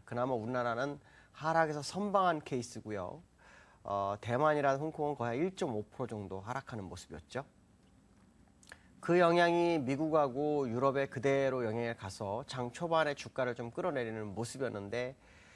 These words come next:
그 유로존 같은 경우에는 그 독일은 상승을 했고 영국과 프랑스는 약간 하락하는 모습이었습니다. 일단 이탈리아나 키프로스가, 아, 유로존 탈퇴 가능성이 좀 언급이 되고 있어서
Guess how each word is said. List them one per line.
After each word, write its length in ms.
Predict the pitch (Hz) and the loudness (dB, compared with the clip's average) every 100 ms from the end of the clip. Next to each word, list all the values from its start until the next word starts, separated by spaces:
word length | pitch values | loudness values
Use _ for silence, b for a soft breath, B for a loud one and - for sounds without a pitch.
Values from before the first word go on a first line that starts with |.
| B B - | B B -12
그 320 | 95 92 92 | -8 -6 -4
유로존 760 | 117 180 202 208 202 202 196 190 | 0 2 4 6 6 4 4 2
같은 520 | 185 - - 185 180 | 2 -2 -4 0 2
경우에는 1200 | 170 165 160 156 151 170 170 165 156 147 139 - - _ | 4 4 4 2 2 0 0 -2 -4 -6 -8 -10 -16 _
그 320 | - 107 104 | -8 -6 -6
독일은 540 | - 123 151 240 240 196 | -4 0 2 4 2 2
상승을 420 | 190 190 175 156 | 0 0 0 0
했고 600 | 123 - 123 127 127 127 b b | -2 -6 -4 -2 -4 -6 b b
영국과 320 | 95 117 131 165 | -2 -2 0 -2
프랑스는 560 | - 208 202 - 160 | 0 -4 -2 -4 -2
약간 240 | 117 - 113 | -4 -6 -6
하락하는 540 | 147 175 170 151 143 | -2 -2 -2 -6 -6
모습이었습니다. 720 | 104 107 131 127 113 95 - | -8 -10 -10 -10 -10 -12 -10
일단 240 | - 120 123 | -10 -8 -6
이탈리아나 880 | 135 - 165 165 147 123 117 135 139 | -6 0 0 2 2 0 2 0 -2
키프로스가, 1120 | - - - 190 - 123 113 104 98 131 143 143 B B B B - | -6 -6 -2 -2 -4 -6 -4 -4 2 2 2 -2 B B B B -2
아, 300 | 104 101 98 | 0 2 0
유로존 320 | 107 143 147 | 0 2 0
탈퇴 300 | 143 196 196 | -2 -4 0
가능성이 640 | 196 170 151 - 135 120 123 | 0 0 -2 -4 -4 -4 -6
좀 140 | 110 | -6
언급이 400 | 95 120 135 131 | -4 -4 -4 -6
되고 220 | 107 98 | -6 -8
있어서 520 | 98 107 - 98 120 | -10 -10 -8 -8 -10